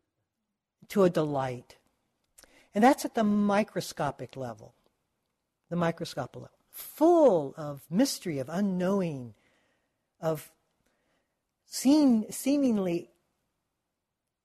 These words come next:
unexplainable occurrences. And then when we get to the microsco-, or the macro level,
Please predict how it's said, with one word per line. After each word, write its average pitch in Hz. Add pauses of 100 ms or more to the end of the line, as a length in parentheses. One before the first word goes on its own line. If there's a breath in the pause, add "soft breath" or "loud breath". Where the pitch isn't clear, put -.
(100)
unexplainable 208
occurrences. - (3500)
And 202
then 311
when 339
we 285
get 262
to 254
the 208
microsco-, 175
or 160
the 147 (160)
macro 160
level, 113